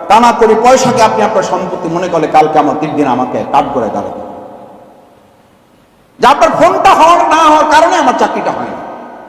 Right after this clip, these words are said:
এই ফোনটা হবে না, এই ফোনটা দিবেন না, এই ফোনটা দিতে পারবেন না, এটা কার ফয়সালা?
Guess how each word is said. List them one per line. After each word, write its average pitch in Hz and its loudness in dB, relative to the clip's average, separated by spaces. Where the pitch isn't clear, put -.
এই 165 -2
ফোনটা 214 0
হবে - 2
না, 285 2
এই 220 -2
ফোনটা 220 -2
দিবেন 349 2
না, 294 2
এই 247 2
ফোনটা 269 2
দিতে 285 2
পারবেন 381 2
না, 359 0
এটা - -4
কার 160 0
ফয়সালা? - -8